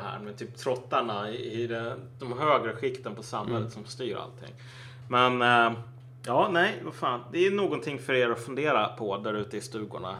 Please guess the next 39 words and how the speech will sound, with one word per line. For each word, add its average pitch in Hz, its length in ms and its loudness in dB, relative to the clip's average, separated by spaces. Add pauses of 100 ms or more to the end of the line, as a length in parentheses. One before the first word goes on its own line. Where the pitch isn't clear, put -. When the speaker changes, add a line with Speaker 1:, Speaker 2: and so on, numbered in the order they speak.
(100)
Speaker 1:
lyssnare, 107 340 0
Speaker 2:
Mm. - 120 -14
Speaker 1:
liksom. - 340 -12
Speaker 2:
Och, - 100 -2 (160)
Speaker 1:
Har 160 220 4
trottarna - 400 4
Speaker 2:
och 165 60 6
vad 170 140 12
händer 160 240 10
Speaker 1:
inflytande? 139 280 6
Speaker 2:
sen? 120 80 0 (120)
Jo, 139 80 4
Kviberg 131 340 4
försvinner. 113 480 0
De 123 180 2
splittras. - 760 -2 (760)
Speaker 1:
Ja, 185 340 8 (160)
du, 220 400 2
wheels 240 420 -2
within 180 360 4
wheels, 165 560 2
Speaker 2:
<laughs> - 40 -12
Speaker 1:
liksom. - 260 -12 (880)
Det 123 140 -6
här, 156 420 -2 (380)
Speaker 2:
Men 160 440 8
bostadsfusk. 165 640 4
Speaker 1:
det 160 60 2
här 151 60 0
är 131 40 -4
något 117 320 -6
sjukt 123 260 -4
stort. - 140 -4
Speaker 2:
Eh. 117 140 2 (200)
Speaker 1:
Ja, 131 320 0
precis. - 420 -10 (1700)
Och 165 160 4
jag 175 120 4
menar, 175 380 4